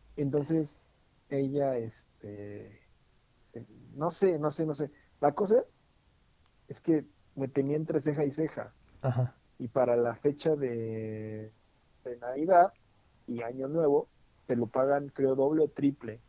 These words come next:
Speaker 1: O sea, es una muy buena lana la que cae.
Speaker 2: Ajá.
Speaker 1: Entonces, ella decidió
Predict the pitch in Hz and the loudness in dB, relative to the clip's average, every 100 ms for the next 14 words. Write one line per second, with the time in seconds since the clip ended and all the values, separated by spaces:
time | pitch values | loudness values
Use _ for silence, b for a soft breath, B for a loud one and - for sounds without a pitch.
0 | - 113 120 147 135 123 - 139 143 135 | -16 -10 -6 -4 -4 -6 -4 -2 0 0
1 | 131 120 120 117 - - - 120 120 127 | 0 -2 -4 -6 -14 -14 -12 -10 -6 -4
2 | 120 _ _ - 131 123 151 - _ _ | -4 _ _ -6 -2 -2 -4 -10 _ _
3 | _ _ _ - 135 127 135 147 143 147 | _ _ _ -8 -2 0 2 2 2 -2
4 | _ - 139 139 139 127 120 120 123 131 | _ -6 0 2 2 0 -4 -2 0 0
5 | 131 139 139 | 0 -4 -6